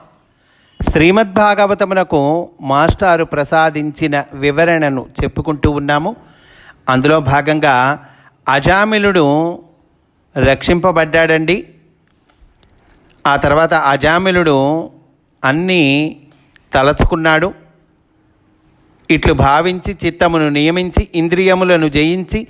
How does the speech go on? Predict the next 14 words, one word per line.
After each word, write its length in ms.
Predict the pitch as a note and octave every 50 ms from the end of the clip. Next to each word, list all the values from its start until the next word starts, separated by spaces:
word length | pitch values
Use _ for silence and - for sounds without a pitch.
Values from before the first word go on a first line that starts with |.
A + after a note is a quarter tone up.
| - - - - -
వాయుగతులను 760 | B2+ C3 C3+ D3+ E3 F3+ F3+ F#3+ F3+ - F#3+ F3+ F3 E3 D#3+ D3+
నిరోధించి, 800 | C#3 C3+ C3+ C3+ D3 E3+ F3 D#3+ D#3+ E3+ F3 - - A3 A#3 - - _ _ _ _
శ్రీహరి 540 | - - D#3 F#3 G#3 A3 A3 A3 A3+ G#3 G3
ధ్యానమును 680 | D#3+ D3+ - - E3+ E3+ F3 F3+ F#3 F3+ F3+ F3 E3+
అభ్యసింతునని 960 | D#3+ C3+ C#3 C#3 C#3 F3 G#3 G3 - F#3+ E3+ D#3+ D3 D#3+ D3 C#3+ C3+ D3 D3+
సంకల్పించెను. 1120 | C#3 F#3+ C#3+ C3+ - C#3+ C#3 B2+ - C#3 B2 A#2+ - A#2+ A#2+ A#2+ B2+ C3 C3 A#2 G#2+ F#2+ - - _ _ _ _ _ _ _ _ _ _ _ _ _ _ _ _ _ _ _ _ - - -
"భవబంధములను 880 | - D3 D3 D#3+ F3 F3+ F3 F#3+ F#3 F3 F3+ F3 E3 D#3+ D#3 D#3 D#3+ F#3+
తొలగించుకొంటిని, 960 | F#3 - D#3 D3 D3 D#3 D#3 D3 - - - - B2+ A#2+ A2+ C#3 A#2+ A2+ G#2+ - - _ _ _ _ - - - - _ -
మాయామోహములను 1040 | C#3+ D3+ F3+ G#3 A3 G#3+ G#3+ G#3+ G#3+ G#3 G3+ G3+ F#3+ F#3+ F#3+ F#3+ F#3+ F#3 F3 E3+ G3
తరించి 480 | F#3+ G3+ D#3 D3+ E3 F3 E3 - D#3+
తిని, 260 | C#3+ - B2+ A2 G#2 - _ _ _ _ _ _ _ _ _ _
అరిషడ్వర్గమును 920 | B2+ C3+ D#3 F#3+ G#3+ F#3 A#3 A3 F3+ F3 F3+ E3 D3 C#3+ D#3+ D#3+ D#3+ E3 F3+
జయించి 480 | G3 F3 E3 D3 D3 D3+ D#3 - D#3 C#3
తిని 260 | B2+ B2+ A#2 A2 A2